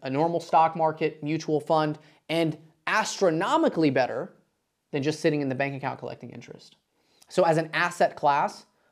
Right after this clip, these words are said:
watches will greatly increase the value,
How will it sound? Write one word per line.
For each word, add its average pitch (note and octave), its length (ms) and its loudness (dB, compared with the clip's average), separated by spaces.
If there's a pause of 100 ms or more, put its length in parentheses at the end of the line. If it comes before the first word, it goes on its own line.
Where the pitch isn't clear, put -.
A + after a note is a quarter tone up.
watches C#3+ 720 2
will B2+ 440 -6 (160)
greatly C#3+ 560 0
increase C3+ 540 -8
the C#3+ 140 -10
value, D3 520 2